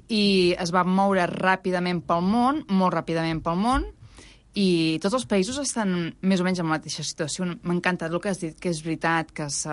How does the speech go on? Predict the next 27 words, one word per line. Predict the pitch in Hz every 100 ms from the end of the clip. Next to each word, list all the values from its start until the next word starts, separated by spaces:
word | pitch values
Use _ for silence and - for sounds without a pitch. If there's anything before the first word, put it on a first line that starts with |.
| 151
les | 156 156
dones | 165 180
ho |
han | 175
gestionat | 156 151 - 151
millor. | 151 151 185 156 - - - - -
I |
ho | 175
han | 190
gestionat | 240 240 240 233
millor | 226 233 254 311 - -
perquè, | 185 180 - 170 160 156 151 147 143 135 127 _ -
eh, | 151 147 147
quan | - 156
han | 175
tingut | 185 233 208
que | 220
prendre | 220 233 220 160 151
una | 190 185 214
decisió | 196 185 220
transcendental | 202 165 - 160 147 147 143 208 190 143 123 - - - -
que | 196
ha |
sigut | - 202 190 175 -
persones | - 156 - - 233 226 139 123 123 - -
o | 165 151
economia, | 143 160 156 160 202 180 208